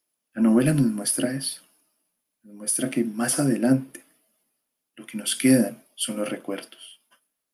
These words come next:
de situaciones, de objetos, de comidas. Eso es lo que nos queda. Y eso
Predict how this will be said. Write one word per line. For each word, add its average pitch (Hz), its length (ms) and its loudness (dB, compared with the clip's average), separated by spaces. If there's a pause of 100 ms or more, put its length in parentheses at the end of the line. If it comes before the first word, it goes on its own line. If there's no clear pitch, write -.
(480)
de - 80 -16
situaciones, - 880 -2 (320)
de 110 140 -2
objetos, - 800 -2 (1300)
de - 100 -18
comidas. - 840 0 (1080)
Eso 131 280 0
es - 140 -12
lo 101 120 -2
que - 100 -12
nos 98 220 -6
queda. - 360 -8 (2250)
Y 110 200 4
eso 135 280 6